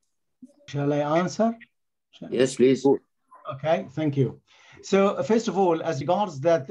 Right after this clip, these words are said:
Speaker 1: there is no, uh, I mean, there are some guidelines without meta-analysis, it's simply because there is no high-quality meta-analysis, no high-quality randomized control trial, or it is only very limited number,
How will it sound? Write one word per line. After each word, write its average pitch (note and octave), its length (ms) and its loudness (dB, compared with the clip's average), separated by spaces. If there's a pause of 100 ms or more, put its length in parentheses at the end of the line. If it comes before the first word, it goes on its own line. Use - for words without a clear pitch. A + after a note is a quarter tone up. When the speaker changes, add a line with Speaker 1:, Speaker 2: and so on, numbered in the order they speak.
Speaker 1:
there D#3 140 -12
is C3+ 140 -6
no, E3+ 380 0
uh, C#3+ 500 -4
I C#3+ 80 -6
mean, C#3+ 180 -2
there C#3+ 140 -4
are E3 160 0
some D3+ 260 -8
guidelines C#3 460 -4
without C3+ 300 -6
meta-analysis, C#3 640 -8
it's C#3 240 -8
simply E3+ 280 -4
because C#3+ 460 -4
there C#3 120 -2
is A#2 120 -2
no D#3+ 160 -2
high-quality C#3 680 -4
meta-analysis, C3+ 640 -6 (260)
no D3+ 160 -2
high-quality C#3 880 0
randomized C#3 380 -4
control C3+ 280 -6
trial, C3+ 380 -2 (380)
or D#3 400 0
it C#3 120 -10
is C3+ 120 -8
only D3 220 -4
very D3+ 260 -4
limited C#3 340 -4
number, C#3 400 -4